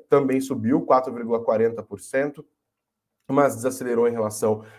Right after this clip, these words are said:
à alta do mês de maio, que era de sete vírgula quarenta e sete por cento, e o valor dos automóveis subiu dois vírgula trinta e um por cento, depois de avançar zero vírgula cinquenta e sete por cento no mês de junho. O mercado vai reagir a isso também,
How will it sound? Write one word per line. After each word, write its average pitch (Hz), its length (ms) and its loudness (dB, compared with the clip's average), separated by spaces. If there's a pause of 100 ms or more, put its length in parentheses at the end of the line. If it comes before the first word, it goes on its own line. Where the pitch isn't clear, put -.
à 110 100 2
alta 110 240 4
do 107 100 -6
mês 101 160 -4
de 95 80 -12
maio, 123 240 2
que 135 80 -6
era 113 120 0
de 110 100 -14
sete - 260 -2
vírgula 104 280 -6
quarenta 127 360 -2
e 120 80 -6
sete 110 300 -4
por - 140 -18
cento, 143 320 -4 (260)
e 147 80 0
o - 20 0
valor 139 240 4
dos 123 120 -8
automóveis 127 580 0
subiu 127 260 -8
dois 113 280 -4
vírgula 117 280 -2
trinta 151 300 -8
e 120 80 -6
um 120 100 -6
por 110 140 -8
cento, 117 300 -4
depois 117 280 -6
de 123 60 -4
avançar 110 580 -2 (260)
zero 123 220 4
vírgula 117 300 0
cinquenta 120 420 -6
e 123 60 -6
sete 113 300 0
por 135 120 -12
cento 110 320 -6
no 127 120 -4
mês 104 320 -4 (260)
de 120 160 -6
junho. 110 480 -4
O - 20 -6
mercado 110 440 0
vai 113 120 2
reagir 123 460 2
a 147 40 6
isso 131 260 -2
também, 117 340 0